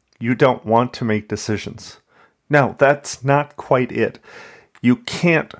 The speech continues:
make decisions. You hit decision fatigue really fast. So I guess what I'm saying is,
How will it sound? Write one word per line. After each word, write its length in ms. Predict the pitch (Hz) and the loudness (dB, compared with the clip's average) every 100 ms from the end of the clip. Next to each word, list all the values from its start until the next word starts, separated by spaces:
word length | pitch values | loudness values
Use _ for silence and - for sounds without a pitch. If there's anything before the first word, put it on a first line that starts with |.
| _ - | _ -4
make 320 | 104 - - | -2 -2 -6
decisions. 720 | 98 - 92 - - - - _ _ _ - | -6 -4 -6 -8 -16 -18 -20 _ _ _ -2
You 120 | - | -2
hit 420 | - - 147 - - | 0 0 0 -2 -4
decision 640 | 135 - 135 127 131 135 | -2 2 0 2 0 -2
fatigue 640 | - 110 - 117 98 101 98 _ - | -6 -8 -2 -2 -2 -6 -12 _ -20
really 380 | 90 110 101 95 | -4 -2 0 -2
fast. 600 | - 92 - - - - _ _ _ _ _ _ _ - | -2 -2 -4 -14 -20 -20 _ _ _ _ _ _ _ -8
So 160 | - | 0
I 100 | 160 170 | 2 4
guess 280 | 202 214 | 2 2
what 80 | 202 | 0
I'm 140 | 180 139 | -2 -2
saying 560 | - 160 143 120 104 | -2 0 0 0 -2
is, 800 | 104 - 110 110 107 107 - - | -4 -2 0 0 0 -4 -8 -14